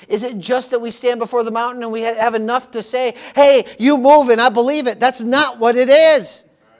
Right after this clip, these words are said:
It's to continue through when it doesn't move yet.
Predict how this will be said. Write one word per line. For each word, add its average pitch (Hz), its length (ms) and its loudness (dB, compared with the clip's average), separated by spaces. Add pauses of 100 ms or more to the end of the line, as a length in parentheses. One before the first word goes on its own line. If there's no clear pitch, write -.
(440)
It's 269 220 -4
to 294 100 -4
continue 294 540 -4
through 302 260 -4
when 277 180 2
it 277 140 0
doesn't 262 340 2
move 277 320 4
yet. 185 300 0